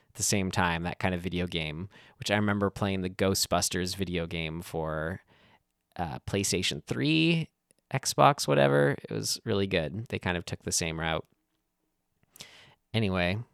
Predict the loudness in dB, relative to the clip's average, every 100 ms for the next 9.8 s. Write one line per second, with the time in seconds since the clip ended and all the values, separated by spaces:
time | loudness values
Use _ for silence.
0 | _ _ -8 -4 4 6 6 2 2 4
1 | 6 4 2 -2 -4 _ _ 6 8 8
2 | 8 8 8 4 2 0 2 2 0 0
3 | 0 2 0 -4 -10 -20 -20 -20 -20 _
4 | _ _ _ 12 12 12 12 12 12 12
5 | 12 12 10 10 4 10 10 10 8 4
6 | 6 4 6 12 12 12 8 10 10 6
7 | 4 -10 -20 -20 _ 4 6 8 6 6
8 | 6 6 6 4 4 4 4 6 6 8
9 | 6 2 2 2 4 2 0